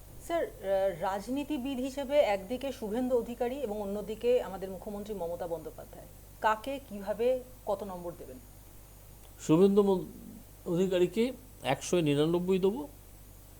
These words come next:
Speaker 2: মমতা বন্দ্যোপাধ্যায়কে রাজনীতিবিদ হিসেবে একশো দশ দেবো।
Speaker 1: কেন স্যার?
Speaker 2: তার কারণ শুভেন্দু অধিকারীর সঙ্গে মেলামেশা করলে আমি এই কিছু,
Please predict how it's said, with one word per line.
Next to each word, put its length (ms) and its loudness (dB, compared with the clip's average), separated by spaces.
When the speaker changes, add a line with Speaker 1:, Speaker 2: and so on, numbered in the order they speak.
Speaker 2:
মমতা 320 4
বন্দ্যোপাধ্যায়কে 680 6
রাজনীতিবিদ 640 4
হিসেবে 460 0
একশো 380 2
দশ 380 4
দেবো। 180 -8
Speaker 1:
কেন 160 -2
স্যার? 160 -14
Speaker 2:
তার 120 4
কারণ 140 4
শুভেন্দু 340 6
অধিকারীর 300 8
সঙ্গে 260 2
মেলামেশা 400 4
করলে 200 6
আমি 140 4
এই 100 2
কিছু, 260 -6